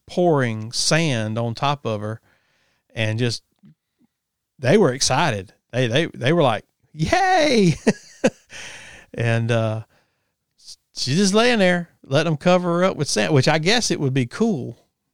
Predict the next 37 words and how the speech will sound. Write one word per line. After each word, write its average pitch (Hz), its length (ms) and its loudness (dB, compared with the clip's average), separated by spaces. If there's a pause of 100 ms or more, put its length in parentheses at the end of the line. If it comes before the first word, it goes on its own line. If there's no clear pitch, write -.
(160)
You 127 80 -8
don't, 160 260 -2
one, 175 340 2
you 147 60 2
don't 147 120 4
have 139 100 0
to 143 40 -4
worry 131 120 0
about 127 120 2
getting 117 440 0
burnt. 135 420 -4 (540)
And 101 160 -8
two, 170 280 4
the 113 120 -2
sand 156 440 0
was, 113 380 -6
like, 117 240 -4
really 135 260 0
cool. 131 480 -4 (120)
You 127 120 -10
know, 113 160 -4 (220)
that's - 180 -12
why 131 60 -2
everybody 127 260 -2
was 107 140 -6
shoving 135 320 -4
their 110 80 -6
feet 160 300 -4
under 107 220 -4
it. - 180 -14 (600)
But, 107 300 -6
uh, 104 200 -8 (300)
yeah, 113 220 -6
they 117 140 -2
were 131 100 -2
getting 131 220 -6
buried. 107 380 -6